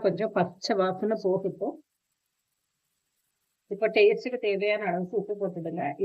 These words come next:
ஏற்கனவே நம்ம வெங்காயத்துல கொஞ்சம் உப்பு சேர்த்துருக்கோம். நம்மளோட சிப்பி வந்து நல்லாவே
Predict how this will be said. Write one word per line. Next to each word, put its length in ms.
ஏற்கனவே 560
நம்ம 300
வெங்காயத்துல 580
கொஞ்சம் 260
உப்பு 220
சேர்த்துருக்கோம். 540
நம்மளோட 320
சிப்பி 440
வந்து 280
நல்லாவே 380